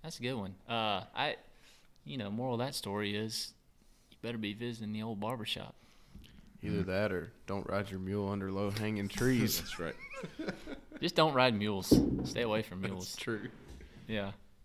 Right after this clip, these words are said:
Speaker 1: Okay, yeah, that's a good one. Uh, the old story of Absalom.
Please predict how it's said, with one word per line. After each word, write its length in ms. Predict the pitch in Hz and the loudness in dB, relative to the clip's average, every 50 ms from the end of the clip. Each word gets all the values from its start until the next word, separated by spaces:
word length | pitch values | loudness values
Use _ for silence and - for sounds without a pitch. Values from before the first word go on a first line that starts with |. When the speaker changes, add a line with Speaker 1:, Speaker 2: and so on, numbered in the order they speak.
| - - - - - - - - - - - - - - - - - - - | -20 -20 -20 -20 -20 -18 -18 -16 -16 -16 -16 -18 -18 -20 -20 -20 -20 -6 6
Speaker 1:
Okay, 400 | - 156 175 - 165 160 185 185 - | 6 6 8 10 10 10 10 10 8
yeah, 160 | 147 180 196 | 8 8 8
that's 140 | 196 202 - | 8 8 8
a 20 | - | 8
good 140 | 190 196 | 8 10
one. 180 | 170 131 110 98 - - | 10 8 6 6 2 4
Uh, 500 | - 120 117 117 113 110 110 107 104 107 - - - - - - - - | 6 6 6 8 6 4 2 2 0 0 -2 -4 -6 -6 -10 -14 -12 -8
the 60 | 123 | -6
old 300 | 127 127 123 117 113 110 | -4 -4 -4 -4 -6 -6
story 380 | - - 127 123 123 113 104 101 | -6 -4 -4 -2 -2 -2 -2 -2
of 100 | 101 98 101 107 - - | -4 -4 -6 -10 -8 -6
Absalom. 840 | 110 110 117 - - - - 107 104 110 113 120 123 127 135 143 123 | -6 -6 -6 -6 -8 -8 -6 0 4 6 6 8 8 8 6 6 4